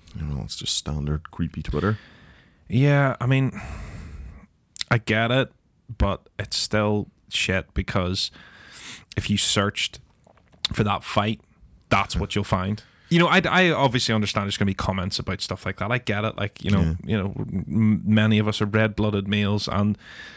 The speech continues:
Speaker 2: many of the red-blooded females m-, will say things about f-, male fighters. It is natural. I understand it, but it's like, come on, like, talk about them when they're not fighting like that, and, like, let's actually have a,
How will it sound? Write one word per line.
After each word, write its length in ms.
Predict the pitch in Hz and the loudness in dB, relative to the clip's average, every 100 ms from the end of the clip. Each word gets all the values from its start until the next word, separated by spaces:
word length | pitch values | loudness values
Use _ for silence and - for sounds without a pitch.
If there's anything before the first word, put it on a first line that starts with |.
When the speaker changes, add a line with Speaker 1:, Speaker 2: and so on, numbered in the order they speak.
| - - - - - | -20 -18 -18 -20 -2
Speaker 2:
many 280 | 117 120 120 | 0 2 0
of 80 | 113 | 2
the 60 | |
red-blooded 340 | 117 113 123 123 | 4 4 0 -2
females 380 | 120 117 117 - | -2 0 0 0
m-, 180 | - 120 | 0 2
will 100 | 120 | 2
say 200 | 120 120 | 0 0
things 380 | 120 117 120 120 - | 0 0 0 0 -2
about 300 | 117 117 - - | 0 0 -2 -10
f-, 280 | - - 104 | -8 -2 2
male 220 | 123 127 | 4 2
fighters. 320 | 127 123 131 - | 2 0 0 -2
It 100 | 120 | 0
is 160 | 120 | 0
natural. 500 | 117 113 117 - 120 - | 0 0 0 0 0 2
I 80 | 113 | 2
understand 500 | 117 - 101 104 110 | 2 0 0 2 0
it, 120 | - | 2
but 100 | 110 | 0
it's 220 | 107 - | 0 -2
like, 300 | 110 104 - - | -2 -2 -8 -2
come 300 | 147 123 - | 0 -2 -4
on, 340 | 107 - 95 101 - | -10 -6 -6 -4 -2
like, 340 | 101 98 - _ _ _ _ - | -2 -4 -12 _ _ _ _ 0
talk 220 | 139 143 | 2 4
about 180 | 139 135 | 2 2
them 80 | 123 | 0
when 100 | 117 | -2
they're 80 | 110 | -2
not 180 | 101 - | -2 -2
fighting 320 | 101 82 104 | -4 -2 -4
like 200 | 113 - | -4 -2
that, 200 | 117 - | -4 -2
and, 140 | 101 | -2
like, 220 | 101 98 | -2 0
let's 240 | 107 110 110 | -2 0 -2
actually 280 | 104 - 98 | -4 -4 -2
have 160 | |
a, 80 | 101 | -2